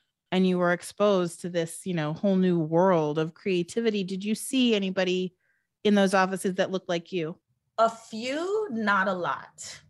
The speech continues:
Speaker 1: Okay.
Speaker 2: I remember some very specific people. I was in the programming department as an intern,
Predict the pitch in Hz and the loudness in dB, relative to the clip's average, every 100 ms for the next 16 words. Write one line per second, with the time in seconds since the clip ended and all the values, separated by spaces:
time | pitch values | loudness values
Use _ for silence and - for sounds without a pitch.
0 | - 170 - 165 - - 185 208 214 226 | -10 -10 -8 -12 -12 -6 -2 0 0 -2
1 | 277 285 269 180 160 190 196 196 190 185 | -2 -4 -8 -8 -4 -4 -2 -6 -10 -8
2 | 170 170 165 - 160 156 104 101 104 - | -8 -8 -12 -14 -14 -12 -12 -12 -12 -4
3 | 180 208 240 262 254 180 175 170 160 156 | 0 0 -2 -6 -4 -2 -2 -4 -6 -8
4 | 147 156 139 151 147 135 147 147 143 151 | -6 -6 -6 -6 -10 -8 -10 -8 -10 -8
5 | 147 151 143 139 139 143 | -10 -8 -10 -8 -10 -14